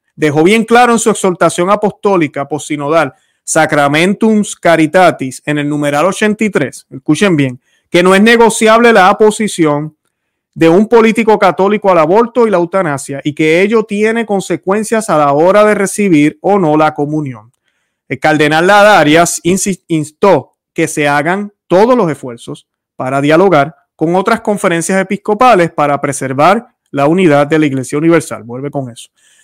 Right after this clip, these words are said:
El Monseñor Gómez transmitió la carta del cardenal La-, Ladearia a cada uno de los obispos de Estados Unidos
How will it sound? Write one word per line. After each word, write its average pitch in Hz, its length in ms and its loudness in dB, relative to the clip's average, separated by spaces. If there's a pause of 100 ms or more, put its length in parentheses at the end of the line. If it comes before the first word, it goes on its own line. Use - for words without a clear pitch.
El 139 100 -4
Monseñor 151 420 2
Gómez 226 540 4
transmitió 160 520 2
la 180 140 4
carta 190 580 0
del 165 280 -4
cardenal 180 420 0
La-, 180 380 0
Ladearia 175 720 0
a 165 60 -2
cada 156 220 0
uno 175 220 0
de 175 60 2
los 165 100 0
obispos 160 320 -4
de 170 60 -2
Estados 165 360 -4
Unidos 196 460 -2